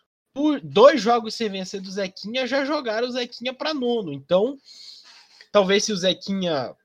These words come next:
como ele tem feito nesse campeonato, quiser garantir um ponto, como você bem falou, seria interessante.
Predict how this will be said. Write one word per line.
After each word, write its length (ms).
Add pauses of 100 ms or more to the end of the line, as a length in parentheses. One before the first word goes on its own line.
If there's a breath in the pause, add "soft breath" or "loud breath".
como 280
ele 140
tem 220
feito 340
nesse 220
campeonato, 460
quiser 260
garantir 380
um 100
ponto, 320
como 180
você 220
bem 120
falou, 340
seria 260
interessante. 640